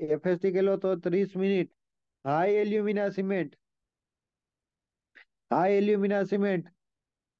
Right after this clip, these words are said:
હાઈ એલ્યુમિના સિમેન્ટનો આઈએસટી કેટલો હતો?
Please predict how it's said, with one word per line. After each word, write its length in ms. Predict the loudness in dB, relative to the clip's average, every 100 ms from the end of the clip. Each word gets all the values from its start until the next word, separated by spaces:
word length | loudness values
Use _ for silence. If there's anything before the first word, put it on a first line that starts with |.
| _ _ _ _ _ _ _ _
હાઈ 200 | 0 2
એલ્યુમિના 420 | 2 2 2 0
સિમેન્ટનો 560 | -2 -2 0 -2 -2 -2
આઈએસટી 480 | 0 2 0 0 0
કેટલો 300 | 0 2 0
હતો? 280 | 0 -4